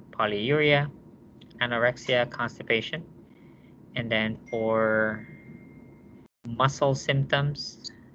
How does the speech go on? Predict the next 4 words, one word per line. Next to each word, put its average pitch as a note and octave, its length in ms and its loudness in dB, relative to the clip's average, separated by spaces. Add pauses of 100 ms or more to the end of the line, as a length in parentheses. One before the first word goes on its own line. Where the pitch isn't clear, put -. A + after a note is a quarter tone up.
(120)
you A#2 160 -4
have A2+ 480 2 (1600)
muscle C3 340 2
weakness, C3 600 -2